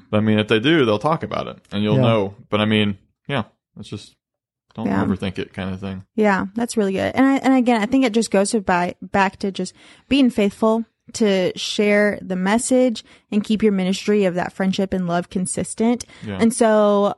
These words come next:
Speaker 3: obviously, like, we are all, as we are growing in our faith, growing in our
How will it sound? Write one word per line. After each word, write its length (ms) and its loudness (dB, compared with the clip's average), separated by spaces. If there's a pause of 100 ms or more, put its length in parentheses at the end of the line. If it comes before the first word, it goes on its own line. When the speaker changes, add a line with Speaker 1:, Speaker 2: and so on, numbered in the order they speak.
(220)
Speaker 3:
obviously, 800 2
like, 340 -2
we 360 0
are 240 0
all, 480 0
as 260 0
we 80 0
are 80 0
growing 300 -2
in 80 -4
our 120 -4
faith, 400 -6
growing 400 2
in 220 -4
our 300 0